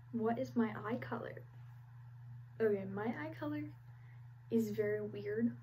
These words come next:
Like, I don't know. Okay, so there, there will be some times where it looks green.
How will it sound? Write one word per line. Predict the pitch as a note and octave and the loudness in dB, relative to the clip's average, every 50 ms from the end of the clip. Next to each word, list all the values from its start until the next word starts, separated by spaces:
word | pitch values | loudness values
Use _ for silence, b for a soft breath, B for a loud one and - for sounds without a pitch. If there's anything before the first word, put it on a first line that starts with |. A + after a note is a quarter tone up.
| - | 0
Like, | A#3+ A3+ A3+ - | 2 2 2 2
I | G#3+ A3 A#3 | 2 0 0
don't | B3+ C#4+ - - | 0 0 0 0
know. | A3+ A3 G#3+ G#3+ G#3+ A3 A3+ A#3+ C4+ - - B B B B B B B B B B - - - - - - - - - - | 0 0 2 2 4 6 6 6 6 2 -4 B B B B B B B B B B -12 -12 -12 -14 -14 -16 -16 -14 -6 -4
Okay, | A3 G#3+ G#3+ G#3 G3 G3 - | -2 0 0 0 -2 -4 -2
so | - G#3+ | 0 4
there, | G#3+ A3 A3 A3 A3+ A3 G#3+ G#3 G3+ | 4 6 8 10 8 8 6 2 8
there | - A#3 A#3+ | 12 12 12
will | C4 C#4 | 12 10
be | - D#4 - | 4 0 -2
some | - - - G#3+ G3+ | 0 -2 -2 -2 -2
times | G#3 - - A#3 A#3+ A#3+ A#3 - | -2 -2 2 4 4 4 4 0
where | A3+ G#3+ G#3 G#3 G#3+ G#3+ - | -4 -4 -4 -4 -4 -6 -6
it | A3 - - G3+ G3+ | -6 -8 -6 -4 -2
looks | G#3+ G#3+ G#3+ G3+ - - - - - - - | -2 -2 0 -4 -6 -8 -12 -14 -20 -16 -6
green. | - A3 G#3 G3+ G#3 - - A#3+ A3+ A#2 - A3+ | -4 -2 0 0 -2 -2 -2 -4 -4 -4 -4 -4